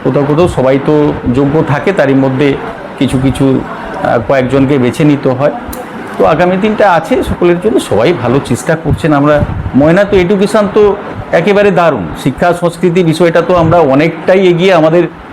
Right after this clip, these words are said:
এই জেলায় পঁচিশটি ব্লক আছে, তো ময়না ব্লক, আহ, শিক্ষা সংস্কৃতির দিক থেকে অনেকটাই এগিয়ে। এবং, আহ, রেজাল্ট আপনি যদি দেখেন যে মাধ্যমিকের রেজাল্ট, উচ্চ মাধ্যমিকের রেজাল্ট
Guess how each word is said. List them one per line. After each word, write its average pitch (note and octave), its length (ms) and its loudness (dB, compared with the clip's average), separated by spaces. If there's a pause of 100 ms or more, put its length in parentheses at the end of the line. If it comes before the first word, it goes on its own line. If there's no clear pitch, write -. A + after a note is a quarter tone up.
(140)
এই D3 160 2
জেলায় E3+ 320 4
পঁচিশটি F3 380 -2
ব্লক D#3+ 320 2
আছে, F#2+ 220 -6 (200)
তো D#3 60 -2
ময়না E3 380 4
ব্লক, E3+ 260 2 (540)
আহ, D3 160 0 (100)
শিক্ষা E3 260 -4
সংস্কৃতির F3 520 0
দিক E3+ 180 0
থেকে F#3 240 2
অনেকটাই E3 400 2
এগিয়ে। G2 400 0 (680)
এবং, E3 380 2 (340)
আহ, D#3 400 2
রেজাল্ট D#3+ 400 2
আপনি E3 260 2
যদি E3 240 2 (120)
দেখেন D#3 320 2
যে E3 100 2
মাধ্যমিকের D3+ 640 2
রেজাল্ট, D3 340 2
উচ্চ C#3 180 -2
মাধ্যমিকের D3 520 0
রেজাল্ট C#3+ 340 0